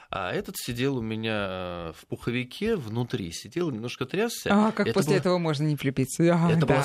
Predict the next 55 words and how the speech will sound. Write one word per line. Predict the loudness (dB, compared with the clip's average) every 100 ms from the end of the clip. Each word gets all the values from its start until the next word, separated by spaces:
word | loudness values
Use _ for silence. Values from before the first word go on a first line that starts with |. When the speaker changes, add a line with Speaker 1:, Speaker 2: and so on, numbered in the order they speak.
| 2
Speaker 1:
самая | 2 2 4 2 2 4
Speaker 2:
Да, | 4 4
Speaker 1:
спокойная | 4 2 0 -2
Speaker 2:
да, |
Speaker 1:
собака | -2 -2 -2 -4
Speaker 2:
да. |
Speaker 1:
породы | -6 -4 -4 -6
Джек | -4 -4 -2
Рассел, | -2 -2 -2 -2
и | 0 0
у |
меня | 0 -2
даже | -2
были | -2 0
мысли | 0 0 0
ее | -2
завести | -2 -2 -2 -2 -4 -6
себе, | -6 -12
но | -8
меня | -4 -2
пока | -2 -4 -4
все | -4 -4 -4
отговаривают. | -2 -2 -2 -4 -10 -18 -20 _ -18
То |
есть | -16 -16
вот | -20 _ _ -16
я | -6 -2 0
об | 2
Speaker 2:
Именно | 2
Speaker 1:
этой | 2
Speaker 2:
из-за | 2
ее | 4 4
Speaker 1:
собаке | 2
Speaker 2:
активности, | 0 2 2 0 -2
а | 0 2
Speaker 1:
Именно | 2 2
из-за |
Speaker 2:
такую | 2 2
Speaker 1:
ее | 0
Speaker 2:
встретить | 0 0 0
Speaker 1:
активности. | -2 0
Speaker 2:
большая | 0 2 0
редкость. | 0 -8 -12 0
Именно | 2
Speaker 1:
Такую | 4 2
Speaker 2:
такую | 2
Speaker 1:
встретить. | 2 0
Speaker 2:
спокойную. | -2 -4
Speaker 1:
Вот | -4
одну | 0 2 2
я | 0
видел, | -4 -8 -14 -16 -10
одна | -6 -2 0
Speaker 2:
Да. |
Speaker 1:
такая | 0 -2 -2 -4